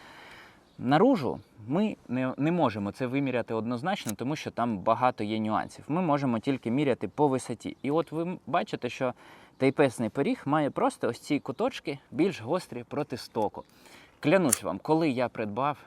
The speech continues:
ці пороги, я десь годину дивився на то все і думав: а що помінялося, на що це було робити і чи є в цьому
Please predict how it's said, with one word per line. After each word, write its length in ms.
ці 160
пороги, 560
я 240
десь 260
годину 460
дивився 500
на 140
то 140
все 300
і 100
думав: 440
а 120
що 360
помінялося, 800
на 220
що 140
це 180
було 300
робити 540
і 180
чи 200
є 280
в 80
цьому 420